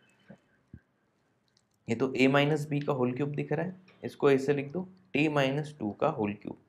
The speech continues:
Check कर लेते हैं, ए क्यूब T cube minus बी क्यूब, ये minus बी क्यूब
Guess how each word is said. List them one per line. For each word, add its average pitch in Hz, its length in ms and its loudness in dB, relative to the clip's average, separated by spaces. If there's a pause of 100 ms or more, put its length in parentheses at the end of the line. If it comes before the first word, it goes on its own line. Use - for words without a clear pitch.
(360)
Check 131 200 4
कर 120 120 4
लेते 98 240 -4
हैं, - 100 -12 (480)
ए 139 120 4
क्यूब 190 400 -2
T 113 120 -2
cube - 300 -6 (540)
minus 139 600 4 (500)
बी 123 260 2
क्यूब, 175 280 0 (500)
ये 104 240 -2
minus 113 360 -2
बी 107 160 -4
क्यूब 131 240 -6